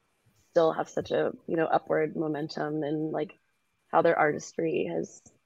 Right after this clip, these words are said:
really, like, combined with their technicality, I think is really cool to see. Um, so I love people, I love to see people succeeding.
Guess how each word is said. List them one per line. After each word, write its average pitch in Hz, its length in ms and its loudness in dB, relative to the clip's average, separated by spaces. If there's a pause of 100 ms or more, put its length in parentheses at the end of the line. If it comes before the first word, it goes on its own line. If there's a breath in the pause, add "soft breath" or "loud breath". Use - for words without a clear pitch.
(1400)
really, 185 300 8
like, 165 180 4
combined 156 540 0
with - 180 -4
their 151 160 -2
technicality, 151 1040 -4
I - 60 -6
think - 180 -10
is 87 140 -6
really 85 200 -2
cool - 200 -8
to - 80 -8
see. - 360 -8 (500 soft breath)
Um, 165 440 -6 (260)
so 175 340 2
I 196 80 8
love 196 200 10
people, 165 580 2 (920)
I 196 80 6
love 196 160 8
to 185 80 -2
see 175 160 0
people 160 200 -2
succeeding. 135 500 -8